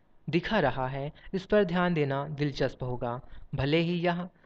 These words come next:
रामविलास शर्मा की प्रेमचंद और उनका युग की तरह योजनाबद्ध कृति ना हो, पर अपने वरिष्ठों की मान्यताओं और बदलती सामाजिक सांस्कृतिक परिस्थितियों दोनों पर उनकी पैनी नज़र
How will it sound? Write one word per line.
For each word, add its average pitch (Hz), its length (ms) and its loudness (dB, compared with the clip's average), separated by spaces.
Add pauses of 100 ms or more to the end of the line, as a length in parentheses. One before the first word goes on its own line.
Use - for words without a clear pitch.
(140)
रामविलास 190 420 6
शर्मा 175 380 2
की 180 180 -2
प्रेमचंद 165 680 0
और 143 300 0
उनका 139 340 -2
युग 147 360 -2
की 135 160 -8
तरह 143 420 0 (320)
योजनाबद्ध 156 760 4
कृति 156 380 -2
ना 143 180 2
हो, 165 180 0
पर 135 320 0 (320)
अपने 190 260 2
वरिष्ठों 156 500 2
की 180 140 -4
मान्यताओं 147 680 2
और 139 360 -2
बदलती 139 440 0
सामाजिक 143 580 -2
सांस्कृतिक 139 680 -4
परिस्थितियों 151 800 -2 (420)
दोनों 180 300 6
पर 185 280 4 (440)
उनकी 175 360 0
पैनी 165 360 2
नज़र 139 480 2